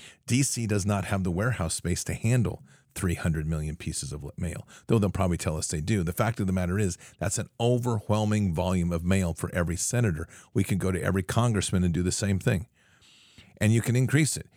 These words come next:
If we want to, if people wanted to increase to twenty letters a day, that's fine. But ten seems to be very manageable. And it seems to be something people could get their head around and be committed to. And just like we spend, say, you should be spending, say, an hour a day in the Bible, we just spend an hour a day or even fifteen minutes a day writing ten letters,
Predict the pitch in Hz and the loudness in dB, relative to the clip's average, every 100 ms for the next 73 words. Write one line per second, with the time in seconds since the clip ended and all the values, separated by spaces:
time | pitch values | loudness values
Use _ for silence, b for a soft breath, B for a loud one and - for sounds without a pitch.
0 | b 85 92 101 92 82 - 95 110 110 | b -2 0 2 0 -2 -6 -2 0 2
1 | 101 98 95 92 92 - 107 104 - 104 | 2 0 0 2 2 2 0 0 -2 -2
2 | - 131 139 92 82 76 73 73 85 92 | 2 4 4 2 -2 -4 -6 -4 -2 -2
3 | - 123 87 90 - 165 147 - 107 101 | 0 0 0 -2 0 2 2 0 -2 0
4 | 95 95 87 101 92 - - - _ b | 0 2 2 2 0 -2 -10 -18 _ b
5 | b b - 87 127 117 104 95 107 101 | b b -4 -2 -2 -2 0 0 -2 -2
6 | 95 110 95 95 82 90 - - 120 110 | -2 -2 0 -2 -2 -4 -4 -2 0 0
7 | 82 - - 85 85 - 95 117 123 - | -2 -4 -6 -6 -6 -4 -2 0 0 -2
8 | 80 - B B - 87 85 - - 107 | -8 -8 B B -2 0 0 0 -2 -4
9 | - - - 95 90 - B B - 90 | -2 -4 -4 -2 0 -2 B B -6 -2
10 | 85 85 - 101 87 - 92 90 - 87 | 0 0 0 0 0 -2 0 2 0 -4
11 | 80 - 95 101 87 85 85 85 82 78 | -4 -2 2 2 2 0 0 0 -2 0
12 | 117 123 90 87 B _ 107 110 - 101 | 2 2 0 -4 B _ 0 0 0 -2
13 | 98 85 - 71 87 87 82 85 85 87 | 0 -2 -2 0 0 0 0 -2 0 0
14 | 87 85 104 - 104 95 90 - 76 80 | 0 0 -2 2 2 4 2 0 -2 -2
15 | 82 73 80 92 87 - 90 92 80 90 | -2 -2 -2 -2 -2 0 0 0 0 -2
16 | - | -4